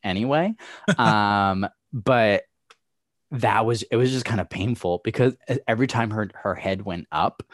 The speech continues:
Speaker 1: it was just like you saw the collar line.
Speaker 2: Yeah. And, and it works for camp, it works for comedy, but otherwise, mm-mm,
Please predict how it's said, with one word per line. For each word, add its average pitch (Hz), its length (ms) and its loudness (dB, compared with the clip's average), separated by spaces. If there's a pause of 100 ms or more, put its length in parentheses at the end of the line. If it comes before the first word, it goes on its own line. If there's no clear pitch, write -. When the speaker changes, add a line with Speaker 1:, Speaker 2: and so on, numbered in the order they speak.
(340)
Speaker 1:
it 107 80 2
was 101 180 -2
just 92 140 -10
like 90 160 -4
you 110 80 -4
saw 87 240 0
the 87 80 -6
collar 82 420 -2
line. 80 520 -2
Speaker 2:
Yeah. 123 240 2 (1200)
And, 240 220 4
and 240 140 4
it 240 80 4
works 254 260 2
for 240 220 2
camp, 151 400 0
it - 20 0
works 175 240 0
for 202 120 -6
comedy, 147 360 -4
but 127 220 -4
otherwise, 156 640 0 (120)
mm-mm, 131 300 -6